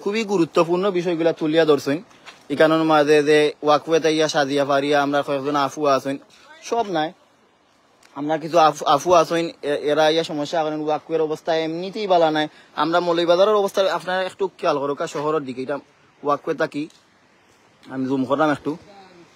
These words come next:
শহরের দিকটা দেখানির লাগি। ও দেখো কা ওয়াকওয়ে তাকি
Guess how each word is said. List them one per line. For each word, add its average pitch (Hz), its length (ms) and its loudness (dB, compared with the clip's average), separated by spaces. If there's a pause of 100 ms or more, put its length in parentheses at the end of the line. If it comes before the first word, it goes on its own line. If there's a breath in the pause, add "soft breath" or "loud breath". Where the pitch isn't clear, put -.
(400)
শহরের 143 340 4
দিকটা 143 240 -2
দেখানির 143 320 4
লাগি। 120 160 -2 (1800)
ও 143 180 4
দেখো 131 160 4
কা 127 180 2 (140)
ওয়াকওয়ে 135 400 2
তাকি 135 200 2